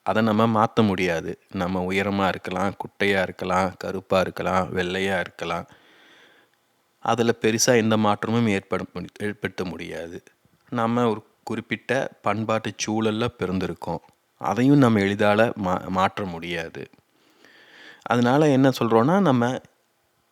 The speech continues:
ஒரு சர்க்கஸ் கூடாரத்துக்குள்ள பிறக்கிற மிருகம் போல நம்ம வளர்றோம்.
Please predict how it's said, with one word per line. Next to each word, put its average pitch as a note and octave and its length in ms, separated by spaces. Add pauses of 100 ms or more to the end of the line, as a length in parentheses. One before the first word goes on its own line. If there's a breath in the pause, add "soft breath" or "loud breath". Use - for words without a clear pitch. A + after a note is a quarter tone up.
(160)
ஒரு A2 480
சர்க்கஸ் - 680 (180)
கூடாரத்துக்குள்ள A2+ 1120 (300)
பிறக்கிற A2 600
மிருகம் G#2+ 440
போல G#2 360
நம்ம F#2+ 400
வளர்றோம். F2 400